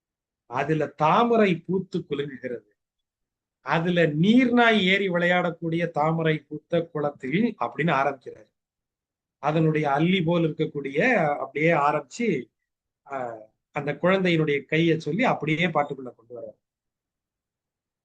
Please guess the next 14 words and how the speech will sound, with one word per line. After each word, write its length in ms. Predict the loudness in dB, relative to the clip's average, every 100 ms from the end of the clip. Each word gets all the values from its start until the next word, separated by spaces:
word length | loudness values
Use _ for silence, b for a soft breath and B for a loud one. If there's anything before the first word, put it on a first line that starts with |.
| _ _ _ -2
எந்த 360 | 2 4 4
இடத்துலயும் 600 | 4 2 -2 -2 -2 -10 -14 _ _ _ _ _ _ _ _ _
கவிஞர்கள் 640 | 0 0 2 0 0 -2
வந்து 520 | -4 -6 -6 -6 -8 _ _ _ _ _ -8
எதை 680 | 0 2 4 4 4 0 -4 _ _ _
தங்களுடைய 520 | -2 2 2 2 0
கவிதைக்குள்ள 600 | 0 0 2 0 -2 -2 -2
பயன்படுத்துறாங்களோ, 840 | 0 0 0 -2 -4 -8 -8 -10 -20 -8
இப்ப 180 | -4 -2
கவிதையில 440 | 0 2 4 4
இருக்கக்கூடிய 420 | 2 0 0 -2 -2
டிராமாட்டிக் 460 | 0 0 0 -6 -6
சீன் 160 | 0 2
என்ன, 320 | 2 -2 -12